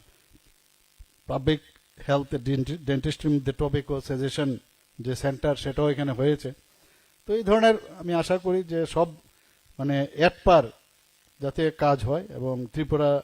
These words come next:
সারা ভারতবর্ষের মধ্যে যেন সেই জায়গায় পৌঁছায়, সবাই যেন জানে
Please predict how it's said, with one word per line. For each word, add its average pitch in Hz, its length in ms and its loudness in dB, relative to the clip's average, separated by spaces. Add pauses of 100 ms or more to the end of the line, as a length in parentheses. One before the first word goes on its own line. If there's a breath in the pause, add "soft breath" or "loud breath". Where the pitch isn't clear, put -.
সারা 147 260 -2
ভারতবর্ষের 156 560 -2
মধ্যে 135 340 -6 (520 soft breath)
যেন 127 420 -6 (240)
সেই 131 400 -6 (180)
জায়গায় 120 260 -2
পৌঁছায়, 131 400 -4
সবাই 165 320 6
যেন 160 240 4
জানে 143 340 0